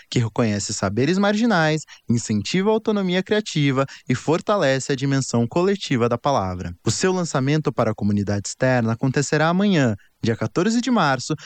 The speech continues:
a partir das quinze e trinta, em evento em parceria com Isla Blackout e agentes territoriais de cultura de Londrina.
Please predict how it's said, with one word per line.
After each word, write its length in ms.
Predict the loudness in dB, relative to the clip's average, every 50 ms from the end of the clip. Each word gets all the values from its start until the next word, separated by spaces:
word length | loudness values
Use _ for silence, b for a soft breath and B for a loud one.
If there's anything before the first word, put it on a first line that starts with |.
| B B
a 100 | -4 -2
partir 380 | 0 0 -2 -2 -2 -4 -4 -2
das 220 | 0 0 -2 -2
quinze 340 | -2 0 0 2 2 0 0
e 40 | -2
trinta, 540 | -2 0 0 2 2 2 0 -2 -4 -8 -8 -6 _ 0
em 140 | 0 2
evento 340 | 2 2 0 0 0 0 -2
em 60 | -4
parceria 560 | -2 -2 -2 -2 -2 -2 -2 0 2 0 0 0
com 120 | 0 0
Isla 220 | 0 2 2 0
Blackout 560 | 2 0 -2 0 0 2 2 2 0 -2 -2 -2
e 20 |
agentes 400 | -2 -2 -2 -2 -2 -2 -4 -2
territoriais 720 | -2 0 0 0 0 0 0 0 2 2 2 2 0 0
de 80 | -4 -4
cultura 420 | -4 -4 -4 -2 -2 0 0 0
de 120 | 0 0
Londrina. 520 | 0 0 0 0 0 0 0 0 -2 -4